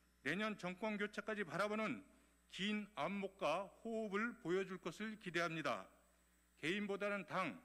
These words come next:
당보다는 야당 전체, 야당 전체보다는 나라를 생각해 주시기 바랍니다. 국민의당은 어떤 어려움이 있더라도 야권 후보 단일화에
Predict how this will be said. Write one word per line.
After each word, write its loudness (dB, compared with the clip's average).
당보다는 0
야당 2
전체, 0
야당 2
전체보다는 -2
나라를 0
생각해 -2
주시기 -4
바랍니다. -2
국민의당은 0
어떤 0
어려움이 2
있더라도 2
야권 0
후보 -2
단일화에 2